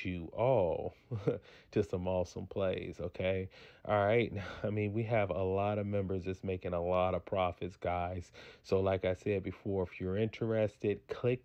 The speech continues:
the link in the description below and join the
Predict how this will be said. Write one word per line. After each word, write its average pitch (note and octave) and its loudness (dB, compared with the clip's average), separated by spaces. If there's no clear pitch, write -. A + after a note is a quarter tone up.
the B2 0
link A2 -2
in G2+ -6
the F#2+ -2
description G2+ -4
below G2 2
and F#2+ -2
join G2+ 0
the F2+ -2